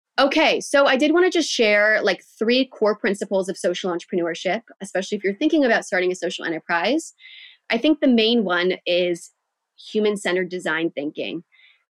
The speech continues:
When I explain it, hopefully it makes sense, but the process of human-centered design thinking is basically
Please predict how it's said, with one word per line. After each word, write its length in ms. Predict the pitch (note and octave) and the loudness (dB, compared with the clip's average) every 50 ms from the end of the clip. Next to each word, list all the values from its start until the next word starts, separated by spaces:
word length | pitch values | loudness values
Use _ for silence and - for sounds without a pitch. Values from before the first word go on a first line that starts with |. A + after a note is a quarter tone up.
| _ - | _ -2
When 140 | G#3 A#3+ A#3+ | 0 2 2
I 40 | |
explain 360 | A#3+ A#3+ - - C#4+ C#4+ D4 D4 | 0 -2 -4 -2 0 2 2 2
it, 80 | C#4 | 2
hopefully 340 | B3+ B3 A3 A3+ - G#3+ G#3+ | 2 0 -2 0 2 2 2
it 60 | G3 C3+ | 2 0
makes 220 | F3+ E3 - - | -2 -4 -4 -6
sense, 300 | F#3 D#3 D#3 E3+ - - | -4 -4 -4 -6 -4 -2
but 240 | - F3+ E3+ F3+ - _ _ _ _ _ _ | 0 0 0 0 -2 _ _ _ _ _ _
the 80 | A#3+ A#3+ | -8 -2
process 320 | - B3 B3+ C4 - C4+ | 0 0 0 0 0 -2
of 100 | D#4 A#3+ | -2 0
human-centered 400 | B3+ B3 A#3 A#3 A#3+ A#3 G#3 G3+ | 0 0 0 0 0 0 -2 -2
design 280 | F#3+ F3+ G3 F3+ F#3 F#3 | -2 -2 -2 -2 -2 -2
thinking 300 | - F3 F3+ F#3+ F3+ F3+ | -2 -4 -2 -2 -2 -2
is 120 | F3+ - | -4 -2
basically 640 | - F#3 G3 - - G3+ G#3+ G#3 G3+ G3+ G#3 G3+ - | -2 -2 -2 -2 -4 -4 0 2 2 2 2 0 -6